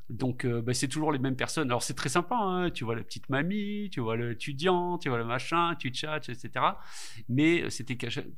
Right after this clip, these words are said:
Et puis, de toute façon, t'es, t'es, t'es, t'es scotché à là où tu es, hein.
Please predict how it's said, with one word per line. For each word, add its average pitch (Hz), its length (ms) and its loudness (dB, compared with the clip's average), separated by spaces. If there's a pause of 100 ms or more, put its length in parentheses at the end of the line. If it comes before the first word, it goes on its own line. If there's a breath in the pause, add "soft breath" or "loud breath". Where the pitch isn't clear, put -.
Et 120 100 -4
puis, - 160 -6
de 104 40 -6
toute - 60 -10
façon, 180 260 -2
t'es, 107 400 -4
t'es, 98 320 -6
t'es, 101 460 -6 (120)
t'es 120 100 -4
scotché 170 600 0 (320)
à 113 40 -2
là 110 120 -2
où 135 60 -2
tu 190 220 -4
es, 156 80 -2
hein. 131 120 -6